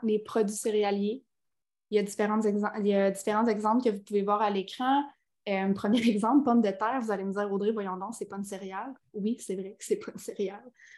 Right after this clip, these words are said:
Mais on l'entre quand même dans les produits céréaliers parce que la pomme de terre,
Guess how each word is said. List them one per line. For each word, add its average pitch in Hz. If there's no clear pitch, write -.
Mais 226
on 214
l'entre 214
quand 202
même 214
dans 208
les 185
produits 196
céréaliers 202
parce 214
que -
la 190
pomme 262
de 226
terre, 220